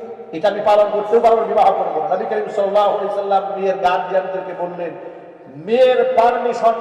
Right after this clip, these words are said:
পাবে না যতক্ষণ, বিবাহ দিতে পারবে না ততক্ষণ। চিল্লায় বলেন, "আল্লাহু আকবার।" ইসলাম কত অধিকার মা বোনদেরকে দিয়েছে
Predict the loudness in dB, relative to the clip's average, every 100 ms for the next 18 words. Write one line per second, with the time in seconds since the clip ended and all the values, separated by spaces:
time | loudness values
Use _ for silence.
0 | -4 -2 0 0 -2 0 2 2 2 2
1 | 0 0 -2 -2 2 4 4 2 0 -4
2 | -4 0 0 0 -2 -4 -4 -6 -8 -8
3 | -8 -8 -10 -12 -8 -6 -6 -4 -2 -2
4 | -4 -6 -8 -8 -8 -6 -2 0 0 -2
5 | -4 -6 -8 -10 -10 -12 -14 -16 -16 -4
6 | -2 -2 -2 -4 -4 -4 -4 2 2 4
7 | 2 2 0 -4 -6 -8 -10 -12